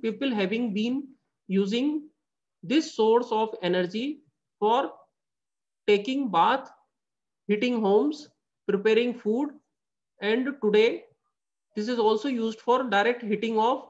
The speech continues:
homes and offices. So this is the fourth advantage. You can use it directly.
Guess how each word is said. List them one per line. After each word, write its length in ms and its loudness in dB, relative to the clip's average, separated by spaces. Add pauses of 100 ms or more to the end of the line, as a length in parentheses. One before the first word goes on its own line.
homes 320 2
and 240 -4
offices. 500 -6 (640)
So 300 4
this 160 -8
is 140 -4
the 280 2
fourth 260 4 (460)
advantage. 540 -2 (1160)
You 140 -2
can 180 2
use 260 -2
it 240 -2 (1600)
directly. 640 0